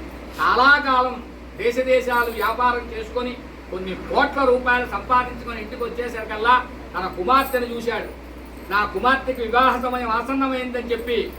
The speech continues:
భటులను పంపించి అనేకమైనటువంటి గ్రామాలు వెతికించి కాంచనం అనే ఒక నగరం నుంచి యోగ్యుడైనటువంటి వైశ్యకుమారుని తీసుకొచ్చి, సత్యనారాయణ స్వామి వారి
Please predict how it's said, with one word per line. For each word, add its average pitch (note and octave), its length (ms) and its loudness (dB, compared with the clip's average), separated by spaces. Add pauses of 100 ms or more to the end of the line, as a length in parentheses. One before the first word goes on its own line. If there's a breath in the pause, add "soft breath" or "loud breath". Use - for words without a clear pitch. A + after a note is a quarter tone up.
(180)
భటులను C4 340 4
పంపించి B3 680 0 (240)
అనేకమైనటువంటి B3+ 960 2
గ్రామాలు A#3+ 480 2
వెతికించి A#3+ 600 -2 (240)
కాంచనం B3+ 480 2
అనే B3 160 2
ఒక A#3+ 180 -2
నగరం A#3+ 460 0
నుంచి B3 360 0 (260)
యోగ్యుడైనటువంటి A#3+ 840 2
వైశ్యకుమారుని A#3+ 800 2
తీసుకొచ్చి, A3 540 -6 (220)
సత్యనారాయణ A#3+ 680 2
స్వామి A3 380 -2
వారి G#3+ 280 0